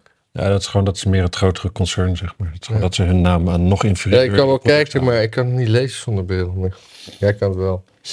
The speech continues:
Speaker 1: Ja, waarom
Speaker 2: Dus
Speaker 1: laat
Speaker 2: dat
Speaker 1: je je ogen eigenlijk niet lezen?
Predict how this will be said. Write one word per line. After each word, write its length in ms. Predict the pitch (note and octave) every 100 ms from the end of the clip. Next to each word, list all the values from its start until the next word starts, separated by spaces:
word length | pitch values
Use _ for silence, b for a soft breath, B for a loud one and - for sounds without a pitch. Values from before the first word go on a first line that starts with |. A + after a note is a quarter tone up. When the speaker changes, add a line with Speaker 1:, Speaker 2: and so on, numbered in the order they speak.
| B B _ _ _ _ _ _ _ _ _ _ - D#3
Speaker 1:
Ja, 640 | C3+ G#2 - - - - _ -
waarom 200 | B2 D3+
Speaker 2:
Dus 80 | B2+
Speaker 1:
laat 100 | A2+
Speaker 2:
dat 100 | A2+
Speaker 1:
je 60 |
je 120 | G#2
ogen 220 | G#2+ G#2 G#2
eigenlijk 340 | G2 G2 F#2
niet 80 | F#2+
lezen? 400 | F#2 F2+ F2 E2